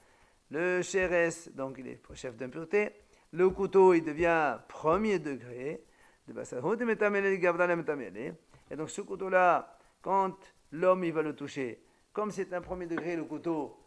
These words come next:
l'homme, il ne reçoit pas l'impureté. Mais par contre, le couteau, il va rendre impur la viande. D'accord ?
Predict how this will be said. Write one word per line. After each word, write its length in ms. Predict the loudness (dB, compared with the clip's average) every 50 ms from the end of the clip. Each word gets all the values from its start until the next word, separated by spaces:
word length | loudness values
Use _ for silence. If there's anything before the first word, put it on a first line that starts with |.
| _ _ _ _ -4
l'homme, 260 | 0 2 2 2 0
il 80 | -4 -4
ne 60 | -6
reçoit 280 | -6 -6 -6 -8 -6
pas 100 | -6 -6
l'impureté. 580 | -8 -8 -10 -12 -14 -10 -6 -6 -6 -6 -8 -16 _ _ _ _ _ -20 -18
Mais 80 | -18
par 160 | -14 -14 -10 -8
contre, 260 | -8 -8 -6 -6 -8
le 80 | -8
couteau, 240 | -8 -10 -10 -8 -6
il 80 | -6 -4
va 100 | -4 -6
rendre 280 | -4 -6 -8 -8 -8
impur 600 | -10 -10 -10 -8 -6 -4 -2 0 0 0 0 -2 -4 -10 -20 _ _ _ _ -10
la 120 | -8 -8
viande. 300 | -6 -4 -4 -2 -4 -4 -8 -16 _ _ _ _ _ _ -20 -20 -20 -20 _ _ _ _ _ _ _ _ _
D'accord ? 540 | -18 -8 0 4 6 6 6 4 0 -6 -16